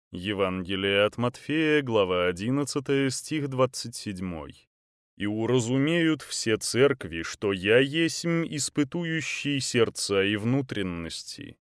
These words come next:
Апокалипсис, глава вторая, стих двадцать третий. Усвояли ему и апостолы. "Теперь видим, что ты знаешь всё и не имеешь нужды, чтобы кто спрашивал тебя.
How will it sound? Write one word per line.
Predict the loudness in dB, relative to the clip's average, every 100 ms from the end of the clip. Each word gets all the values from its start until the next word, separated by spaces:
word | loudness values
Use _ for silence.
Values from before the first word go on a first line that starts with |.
| _ _
Апокалипсис, | -2 0 -2 4 4 4 -2 -4 -4 -2
глава | 4 6 4
вторая, | 4 2 4 4 4 2
стих | -2 -8 -8 -8
двадцать | -4 -4 -4 -10 -12 -12
третий. | -8 -6 -8 -16 -20 _ _ _ _ _ -10
Усвояли | -4 -4 2 2 4 4 4
ему | 2 -2 -2 0 0 0
и | 2
апостолы. | 6 6 6 2 0 -2 -6 -6 -6 -12 _ _ _ _ _
"Теперь | -6 -2 0 0
видим, | -2 -4 -6 -6 -6 -8
что | -6 -4 0
ты | -2
знаешь | -2 0 2 2 0 -2
всё | -8 -8 0 2 4 2
и | 0 -2
не | -2 0 0
имеешь | 0 2 2 0 -2
нужды, | 0 0 -2 -4 -4 -2
чтобы | -6 -6 -6 -4 -4
кто | -2 -2
спрашивал | 0 2 4 4 0 -6 -6 -8
тебя. | -10 -8 -6 -8